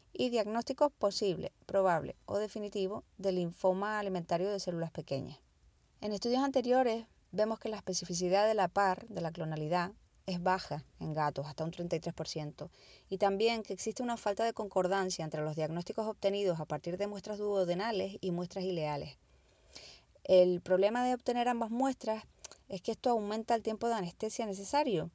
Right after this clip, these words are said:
el riesgo de complicaciones y el precio del procedimiento.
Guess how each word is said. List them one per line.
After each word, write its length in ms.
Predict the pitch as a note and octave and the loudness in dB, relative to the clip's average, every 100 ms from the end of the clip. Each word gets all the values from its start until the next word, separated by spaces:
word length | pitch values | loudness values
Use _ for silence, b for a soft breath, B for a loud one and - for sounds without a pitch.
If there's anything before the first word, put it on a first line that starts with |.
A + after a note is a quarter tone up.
| b b - | b b -2
el 160 | F#3 | -2
riesgo 380 | G3 B3 A#3 F3 | 2 2 2 0
de 100 | F#3+ | 0
complicaciones 920 | B3+ B3+ B3 A3+ - B3 G#3 G#3+ A#3+ - | -2 -2 -2 0 2 2 0 -4 -8 0
y 120 | F#3+ | 0
el 100 | F3 | 2
precio 340 | F#3+ G#3+ G#3+ | 0 0 2
del 120 | E3+ | 0
procedimiento. 760 | E3+ E3 F3+ E3+ G#3 F3+ D#3+ | 0 -2 -2 0 -2 -2 -4